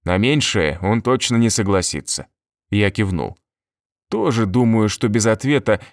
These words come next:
дело не останется». «И что плохо?» Филиппов забросил в тарелку кусочек хлеба,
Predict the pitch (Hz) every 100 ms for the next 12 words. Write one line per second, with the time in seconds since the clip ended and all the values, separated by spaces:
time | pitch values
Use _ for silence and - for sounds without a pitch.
0 | - 110 127 120 117 110 - 131 90 67
1 | - - _ _ _ _ _ - 104 110
2 | - 135 175 226 180 - 62 - _ _
3 | _ _ 120 117 120 107 98 98 104 117
4 | 107 107 - 110 110 101 104 - 104 110
5 | - 107 - 143 107 82 82